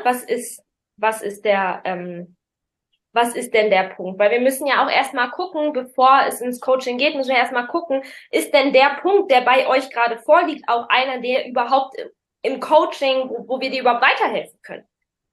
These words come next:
Wenn sich rausstellt, dass es ein Punkt ist, wo wir dir gar nicht weiterhelfen können, wo du entweder eine andere professionelle Hilfe brauchst oder wo wir einfach das in diesem Coaching nicht so behandeln,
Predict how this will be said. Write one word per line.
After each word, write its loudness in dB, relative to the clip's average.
Wenn 2
sich -6
rausstellt, 4
dass 0
es -10
ein 0
Punkt -6
ist, -8
wo -8
wir -8
dir -4
gar 2
nicht -8
weiterhelfen -2
können, -4
wo -4
du -4
entweder 2
eine 2
andere 0
professionelle -4
Hilfe -2
brauchst 0
oder 0
wo -8
wir 0
einfach -2
das 0
in -4
diesem -4
Coaching 0
nicht -4
so 2
behandeln, 0